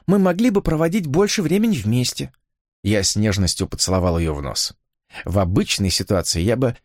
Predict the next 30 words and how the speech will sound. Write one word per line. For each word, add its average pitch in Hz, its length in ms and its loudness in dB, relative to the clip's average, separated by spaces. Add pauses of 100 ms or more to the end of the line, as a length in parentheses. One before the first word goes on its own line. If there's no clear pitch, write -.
(140)
поприветствовал 170 760 0
ее 87 160 2
предложение. 78 720 -4 (460)
Я 107 180 2
посмотрел 107 520 0
на 95 80 2
нее. 87 360 2 (400)
«Нет, 82 800 -2
только 123 380 2
не 117 120 0
сейчас. - 500 -4 (200)
А 123 100 0
когда 190 420 2
же?» 92 220 -6 (240)
«Летом». 85 420 -4 (540)
Она 110 240 2
скорчила 98 500 -2
гримаску, 110 600 0 (240)
глаза 107 400 2
светились 127 500 -2
пониманием. 73 600 -4 (640)
«Ты 143 120 4
не 139 160 2
любишь, 151 360 0 (220)
когда 123 280 0
тебя 143 260 0
чем-то 127 280 -2
серьезно 127 540 -2 (220)
занятого 123 520 0
грузят 147 340 -2